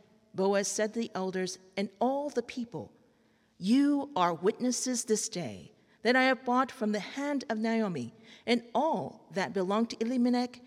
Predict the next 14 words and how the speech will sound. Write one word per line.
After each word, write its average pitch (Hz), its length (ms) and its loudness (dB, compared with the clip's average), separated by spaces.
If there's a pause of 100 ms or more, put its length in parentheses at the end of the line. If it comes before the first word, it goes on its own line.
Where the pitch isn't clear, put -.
(260)
and 294 240 -2
all 220 200 4
belonged 190 360 -2
to 170 80 -8
Chilion 254 640 0 (360)
and 196 340 -2
to 190 280 0
Mahlon. 165 680 -6 (1400)
Also, 180 480 -4 (260)
Ruth 240 400 0
the 190 60 0
Moabite, 208 600 0 (240)
the 202 120 2
widow 233 360 4